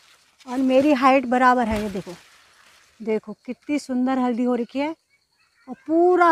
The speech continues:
हल्दी हल्दी का खेत है हमारा। ये देखो इतना, ये देखो इतना सुंदर नज़ारा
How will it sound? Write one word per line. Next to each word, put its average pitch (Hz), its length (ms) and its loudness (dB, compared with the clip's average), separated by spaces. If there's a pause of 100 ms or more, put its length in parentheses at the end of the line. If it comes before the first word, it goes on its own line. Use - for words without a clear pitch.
हल्दी 285 340 0
हल्दी 277 260 0
का 285 120 -2
खेत 233 280 -6
है 240 60 -10
हमारा। 214 280 -6
ये 208 120 -8
देखो 208 260 -12
इतना, 202 260 -10 (880)
ये 233 160 -6
देखो 214 280 -8 (1400)
इतना 294 360 -4
सुंदर 269 400 -2
नज़ारा 262 480 0